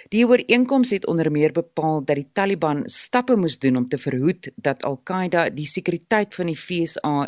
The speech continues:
en sy vennote bedreig. Na sy verkiesing het president Joe Biden met die plan om uit Afghanistan, eh, eh, te onttrek voortgegaan,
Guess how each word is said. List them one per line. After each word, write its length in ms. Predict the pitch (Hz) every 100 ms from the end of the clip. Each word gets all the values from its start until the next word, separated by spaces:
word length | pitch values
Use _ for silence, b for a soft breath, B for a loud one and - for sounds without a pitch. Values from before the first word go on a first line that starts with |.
| -
en 240 | 156 156
sy 200 | 147 156
vennote 680 | 135 156 139 123 123 127 120 -
bedreig. 600 | 120 - 117 98 - - B B B B B
Na 300 | 120 135 165
sy 200 | 190 220
verkiesing 760 | 208 202 - 233 - 127 90 -
het 180 | - -
president 500 | - 127 127 135 123
Joe 180 | 131 135
Biden 480 | 131 120 135 135 131
met 100 | 123
die 160 | 123 -
plan 320 | 196 170 160
om 200 | - 143
uit 200 | - 135
Afghanistan, 720 | - - 131 135 139 156 135 _ -
eh, 100 | - -
eh, 100 | 139 - -
te 100 | 160
onttrek 540 | 127 127 127 180 156
voortgegaan, 880 | - - 233 240 - 160 131 143 240